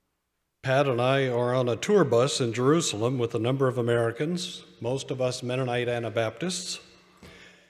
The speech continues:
It's a tour sponsored by Eastern Mennonite Seminary, led by a late P V M seer,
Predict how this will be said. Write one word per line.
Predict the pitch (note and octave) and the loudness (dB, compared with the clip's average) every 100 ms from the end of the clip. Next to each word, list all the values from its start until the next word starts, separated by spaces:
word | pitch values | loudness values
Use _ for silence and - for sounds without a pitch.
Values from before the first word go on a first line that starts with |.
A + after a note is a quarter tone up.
| _ _ - | _ _ -12
It's | A#2 C3+ | -8 -6
a | |
tour | - G3 G3+ F3+ | 0 4 6 4
sponsored | - D3+ D3+ E3 E3 D3 C3 | 2 4 4 4 4 4 4
by | A#2+ B2+ | 2 2
Eastern | B2+ C3+ - B2+ A#2+ | 2 -2 -2 0 2
Mennonite | B2+ B2 A#2 - | 2 2 0 0
Seminary, | C#3 C#3+ C3+ C3+ C#3 B2+ | 0 0 0 0 0 0
led | A#2+ B2+ A#2 | 2 0 0
by | A2+ A2+ | -4 -2
a | A2 | -4
late | A2+ C3+ C3+ - | -4 -6 -6 -10
P | B2+ | -10
V | A#2 A#2 | -6 -6
M | A#2 A2 | -6 -8
seer, | - C3 A2+ A#2 | -8 -4 -2 -4